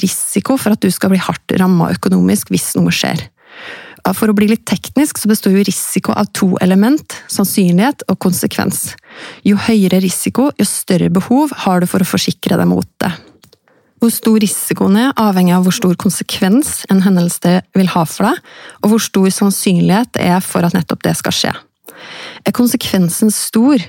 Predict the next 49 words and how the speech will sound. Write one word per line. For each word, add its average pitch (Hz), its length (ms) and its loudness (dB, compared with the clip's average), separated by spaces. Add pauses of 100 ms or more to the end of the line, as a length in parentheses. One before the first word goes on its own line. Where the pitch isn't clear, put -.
(140)
spiller 214 400 0
det 185 160 4
mindre 185 460 2
rolle 208 180 2
om 175 140 4
det 175 80 4
er 175 100 -2
veldig 180 300 2
lav 165 100 2
sannsynlighet 170 560 0
for - 80 -2
at 180 140 -2
det - 80 -2
skal 185 100 2
skje, 233 160 2 (400)
og 214 140 2
da 254 100 0
trenger 185 220 2
du 180 80 2
å - 20 -10
forsikre 180 480 0
deg 202 160 4
mot 175 400 0
konsekvensene 170 640 0
av 160 80 4
denne 170 240 4
hendelsen. - 480 -2 (520)
Dersom 202 280 2
du 214 40 2
eier 190 280 2
en 180 120 4
bolig, 190 340 2
og 190 60 2
den 180 160 2
skulle 190 200 0
brenne 196 440 2
ned, 220 280 2 (320)
er 190 80 2
det 202 80 4
liten 208 440 2
tvil 196 280 4
om 190 80 4
at 180 80 0
det 196 120 2
ville 185 120 4
blitt 175 240 0
en 180 80 2
økonomisk 180 560 2
katastrofe 185 720 -2